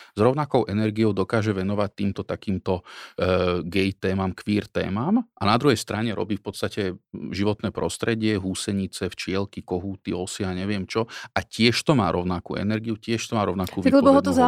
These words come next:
Speaker 2: zaujíma,
Speaker 1: hodnotu.
Speaker 2: naozaj
Speaker 1: Áno.
Speaker 2: je to niečo, čím žije, čo je pre neho dôležité a čo by malo byť aj pre nás ostatných veľmi dôležité. Takže v tomto si myslím, že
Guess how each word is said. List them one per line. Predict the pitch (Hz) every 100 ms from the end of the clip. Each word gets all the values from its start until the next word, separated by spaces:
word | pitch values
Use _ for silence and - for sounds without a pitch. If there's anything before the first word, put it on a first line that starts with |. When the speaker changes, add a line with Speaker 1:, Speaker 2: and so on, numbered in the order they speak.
| 285 262
Speaker 2:
zaujíma, | 220
Speaker 1:
hodnotu. | 214
Speaker 2:
naozaj | 208 214 220 226
Speaker 1:
Áno. | 220
Speaker 2:
je |
to | 220 233
niečo, | 220 220
čím | 226 - 233 202
žije, | 196 208 226
čo | 220 220
je | 208
pre | 214
neho | 208
dôležité | 185 180 196 202 214 226
a | 202
čo | 190 208
by | 190
malo | 196 196
byť | 202 202
aj | 190
pre | 208
nás | 202 190
ostatných | 190 - 202 175 165
veľmi | 170 175
dôležité. | 170 165 170 160 160 170
Takže | 175 170 175 175 - - - -
v | -
tomto | 208 208
si | 240
myslím, | 208 202 226 214
že | 208 202 196